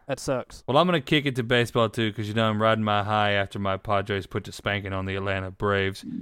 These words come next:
Speaker 2: And, uh, I'm gonna say this one. Babe Ruth acquired his seven hundredth home run baseball by paying the fan who caught it twenty dollars.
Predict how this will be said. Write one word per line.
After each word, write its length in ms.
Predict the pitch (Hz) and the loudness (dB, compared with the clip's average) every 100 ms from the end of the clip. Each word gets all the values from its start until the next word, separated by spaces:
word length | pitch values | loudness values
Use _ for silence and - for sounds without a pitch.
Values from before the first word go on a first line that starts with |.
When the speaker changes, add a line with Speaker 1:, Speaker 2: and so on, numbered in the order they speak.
| - - - - | -6 -8 -12 -6
Speaker 2:
And, 380 | 107 104 101 101 | -2 -2 -2 0
uh, 360 | 101 98 98 98 - _ _ _ _ _ _ _ _ _ _ _ | 2 2 0 -4 -20 _ _ _ _ _ _ _ _ _ _ _
I'm 100 | 190 | 4
gonna 120 | 180 | 4
say 260 | - 180 160 | 6 6 8
this 220 | 156 147 | 6 4
one. 220 | 117 98 - _ _ _ _ _ _ _ _ _ _ | 0 -2 -8 _ _ _ _ _ _ _ _ _ _
Babe 380 | 165 170 196 151 | 6 10 8 6
Ruth 560 | 151 165 120 87 - - _ _ _ _ - | 6 8 6 2 -12 -20 _ _ _ _ -10
acquired 500 | 110 - 127 120 107 | -6 4 6 6 4
his 280 | 113 101 - | -2 -6 -10
seven 600 | - - 143 143 156 160 | -14 -4 4 4 4 -2
hundredth 760 | 175 - - 139 123 98 - - _ _ | -6 -12 0 2 2 -2 -6 -18 _ _
home 260 | 127 131 135 | -2 0 2
run 200 | 143 156 | 2 2
baseball 800 | 151 160 151 104 92 92 - _ _ _ _ _ _ _ _ _ | 4 2 2 0 0 0 -6 _ _ _ _ _ _ _ _ _
by 140 | 107 107 | -4 -2
paying 500 | - 131 139 151 165 | 0 2 4 4 0
the 160 | 160 | 0
fan 320 | 156 160 151 143 | 0 2 2 2
who 100 | 139 | 0
caught 340 | - 156 127 | 2 6 6
it 180 | 101 - _ _ _ _ | 4 -4 _ _ _ _
twenty 400 | - 131 120 - | -6 -2 -2 -2
dollars. 540 | 113 101 85 87 - | -2 -2 -4 -16 -20